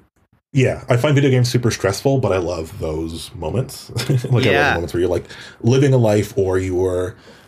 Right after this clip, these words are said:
Speaker 1: you're trying to accomplish a real life task, but with these controls, there's something very,
Speaker 2: <laughs>
Speaker 1: like, The Matrix-y a little bit about it.
Speaker 2: Yeah, well, or, like, cooking in, uh, Breath of the Wild, you know? Love doing that.
Speaker 1: Oh, I love it.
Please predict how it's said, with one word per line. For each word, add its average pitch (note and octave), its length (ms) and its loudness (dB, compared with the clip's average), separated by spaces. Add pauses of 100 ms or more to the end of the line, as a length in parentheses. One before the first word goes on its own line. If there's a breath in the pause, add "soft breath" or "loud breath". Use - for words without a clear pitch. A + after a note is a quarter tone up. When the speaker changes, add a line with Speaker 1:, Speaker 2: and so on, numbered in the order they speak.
(120 loud breath)
Speaker 1:
you're G#2+ 180 0
trying G#2 280 0
to G#2 60 4
accomplish F#2+ 360 2
a G2 40 0
real F2 320 0
life E2 300 -2
task, - 560 -4 (380)
but - 140 -2
with - 120 -2
these - 160 -4
controls, G2 520 -2
there's G#2 140 -2
something F2+ 280 -2
very, D#2 340 -2
Speaker 2:
<laughs> - 20 -2
Speaker 1:
like, D2 320 -6 (400 loud breath)
The F2+ 120 -4
Matrix-y D#2+ 500 -2
a G3+ 80 0
little - 160 0
bit A2+ 140 0
about A#3 200 0
it. B3+ 40 2
Speaker 2:
Yeah, B3+ 400 2
well, G#3 260 0
or, G3+ 200 2
like, F3 380 -2
cooking F#3+ 500 -2
in, D#3 240 -2
uh, B2 160 0
Breath C3 260 -2
of D3+ 80 -4
the C#3 60 -2
Wild, C3 440 -2
you F3 80 -6
know? F#3 320 -4 (120)
Love B2 320 0
doing A#2 240 -2
that. A2+ 340 0
Speaker 1:
Oh, C#2+ 600 -14
I - 40 -8
love D#2 180 -6
it. D2 180 -8